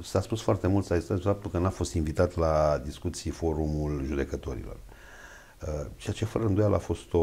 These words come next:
o greșeală și o lipsă de abilitate a, uh, lui Florin Iordache. Însă, principala problemă pentru că legile au ieșit așa cum au ieșit,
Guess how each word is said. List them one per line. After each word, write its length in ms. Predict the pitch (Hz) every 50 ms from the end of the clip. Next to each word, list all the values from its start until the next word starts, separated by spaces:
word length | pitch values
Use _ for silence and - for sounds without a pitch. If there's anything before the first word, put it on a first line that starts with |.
| 82 80 80 78 78 76 78 76 76 76 76 73 73 73 73 71 69 - 53 - -
o 200 | 64 71 71 71 69
greșeală 760 | 71 76 73 69 - - 87 85 85 87 85 85 85 85
și 400 | 82 - - - - - - - 78 78 78 76 73 73 73 73 73 71 73 76
o 100 | - 76
lipsă 260 | 78 78 76 - -
de 100 | 78 78
abilitate 640 | 80 82 92 110 117 113 - - - - - - -
a, 80 | 53
uh, 1040 | 53 53 52 50 52 52 50 50 50 50 52 53 55 58 62 60 57 60 62 65 69 69
lui 100 | 65 67
Florin 260 | - 73 71 73 73
Iordache. 600 | 73 71 69 67 69 - - - - - 57 - - - - - - - - - - - - - - -
Însă, 640 | 113 117 117 104 - - - - 92 85 82 73 -
principala 420 | - 76 73 - - - 160 185 180
problemă 440 | - 117 110 107 123 123 117 95
pentru 240 | - - 87 76 73
că 120 | 71 78 73
legile 280 | 80 98 113 110 104
au 60 | 101
ieșit 160 | 87 87 - 85
așa 160 | 85 - 90
cum 100 | 92 87
au 60 | 80
ieșit, 440 | 73 71 71 - - 135 - -